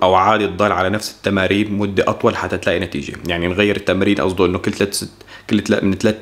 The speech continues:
لست اشهر نغيرهم ولا لا، آه، نضل عليهم ثابتين لحتى نوصل لنتيجه افضل؟ دائما بحكي بفيديوهاتي على التيك توك كمان،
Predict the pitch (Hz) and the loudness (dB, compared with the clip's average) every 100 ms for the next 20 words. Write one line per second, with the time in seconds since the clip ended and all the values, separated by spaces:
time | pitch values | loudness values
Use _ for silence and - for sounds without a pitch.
0 | - - - 92 - - 107 - 98 - | -16 -20 -6 -4 -4 -4 -4 0 -2 -2
1 | - - - 92 92 101 117 117 98 95 | -16 -14 -6 0 2 4 6 6 4 2
2 | 104 - - _ _ _ - 90 87 90 | 0 0 -12 _ _ _ -2 0 0 0
3 | 101 101 87 98 98 90 90 90 107 92 | 0 0 0 -2 -2 -4 -4 0 0 0
4 | - 92 92 90 90 - - 87 92 95 | -2 -2 0 0 0 -4 -4 -2 0 -2
5 | - - - - 127 127 113 101 98 - | -4 -14 -12 -2 0 2 2 2 0 -2
6 | - 85 82 73 92 92 101 78 82 - | -4 -2 -2 -2 -2 -2 -2 -4 -6 -10
7 | - 107 - 98 98 | -6 -4 0 0 0